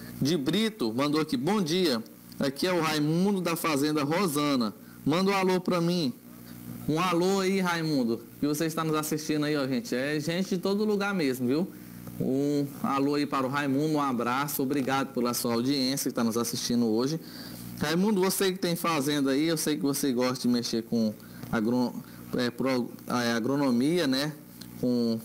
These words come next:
lavoura. E aí vamos ter hoje um programa dedicado para as pessoas que querem saber do cultivo da pimenta do reino aqui no nosso município.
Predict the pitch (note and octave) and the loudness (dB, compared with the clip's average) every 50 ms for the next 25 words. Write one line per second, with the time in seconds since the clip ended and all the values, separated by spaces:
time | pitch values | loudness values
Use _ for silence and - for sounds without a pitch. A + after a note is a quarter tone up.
0 | - - - A#2+ A#2+ - - B2 C3 B2+ A#2+ G#2 G#2+ A#2 C3+ D#3+ F#3+ G3 E3 B2+ | -10 -16 -16 -16 -12 -6 -2 0 0 0 0 0 0 0 2 2 2 2 2 0
1 | A2+ A2 - - - - - - - - - A#2+ - - B2+ C#3 D3+ D#3 E3 E3+ | -2 -2 -6 -12 -18 -18 -18 -16 -16 -14 -14 -6 -2 0 0 2 2 0 0 0
2 | F#3 F#3+ F#3+ F#3 F3+ - - F#3 F3+ F3+ E3+ F3 F3 F3 F3+ F3+ F3+ E3+ F3+ E3+ | 2 2 2 2 0 0 0 0 2 2 4 4 4 2 2 0 0 0 0 2
3 | D#3 E3+ E3+ E3+ D#3+ D#3+ E3+ E3+ E3 G3+ G3 - E3+ E3+ E3+ F3 F3+ F3+ F#3 F#3 | 2 2 0 2 2 2 0 0 0 -2 -2 0 0 0 2 2 2 0 -2 -2
4 | - - - - - - - - - - - - D#3 D#3+ D#3+ E3+ E3 - - G3 | -4 -10 -16 -16 -16 -14 -14 -14 -12 -12 -6 -4 -2 0 0 0 -2 -2 0 0
5 | G3 G3 - - F3+ F3+ F#3 F3+ - - - E3+ E3+ E3 E3 E3+ E3 - - - | 0 0 0 0 2 2 2 0 0 -2 0 0 2 2 2 0 -2 -6 -10 -16
6 | - - - - - - - - - - - F3 F3+ F#3 G3 G3 - - G#3 G3 | -18 -16 -16 -14 -14 -14 -12 -12 -8 -4 -2 -2 0 0 0 0 0 0 0 0
7 | E3+ D3+ D#3 E3 E3 E3+ D#3+ - - - - - - - - - - - C#3 C#3+ | 0 0 2 2 2 0 -2 -4 -8 -14 -18 -18 -18 -16 -16 -8 -4 0 0 0
8 | C#3+ D#3 D#3+ D#3+ - - E3+ D#3+ D3 D#3+ D#3 D3 - D3 D3 D3 D3+ - D3 D3+ | 2 2 0 0 0 0 0 0 0 0 -2 -2 0 0 0 0 0 0 0 0
9 | C#3 C#3+ C#3 C#3 C#3 C3 C3+ C#3 C3+ C3+ C3 C3 C3+ C3+ - C3+ C3 C3+ C3+ C3+ | 2 2 2 2 0 0 0 2 2 2 2 2 0 0 0 2 2 2 2 0
10 | C3+ - - G#2+ G#2+ - - A#2 | 0 0 0 0 0 -2 -2 -6